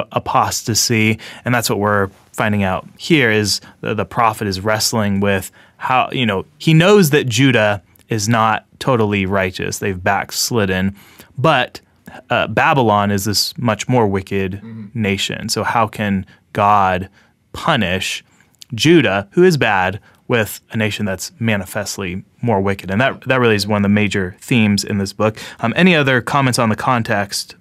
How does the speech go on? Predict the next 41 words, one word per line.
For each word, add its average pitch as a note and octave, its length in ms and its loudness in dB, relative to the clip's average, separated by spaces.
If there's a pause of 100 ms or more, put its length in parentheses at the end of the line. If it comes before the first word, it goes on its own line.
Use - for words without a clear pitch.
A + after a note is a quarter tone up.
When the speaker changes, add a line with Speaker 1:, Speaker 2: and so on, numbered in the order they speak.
Speaker 1:
before A2 220 -6
we G#2+ 80 -2
get G#2 140 -2
into G2+ 380 -4
some A2 240 -2
of G2 60 -2
these F#2 200 -4
themes? F2+ 540 -4
Speaker 2:
One, D#3 340 4
one F3 220 2
thing C#3 180 2
that A2 140 2
we A#2+ 80 -2
do B2 200 2
need A#2 220 2
to A#2+ 80 -2
note A2 400 -2
is B2+ 140 -2
that, A2+ 280 0 (300)
um, G#2+ 380 -2 (420)
so C3+ 400 4
a B2 60 2
lot C3+ 180 4
of D3 60 2
the C3 40 2
minor A#2 340 2
prophets, - 600 -2 (380)
um, G2+ 480 0 (960)
they're C3 320 4
primarily B2 640 2
talking A2 500 -2
to G#2+ 360 -2
the G#2+ 200 -4
people G#2+ 760 -4
themselves. A2 560 -2
They're B2+ 100 4
bringing C3 340 2
a A2+ 40 2
message A#2 440 -2
from A2+ 520 -4
God, G2+ 520 -4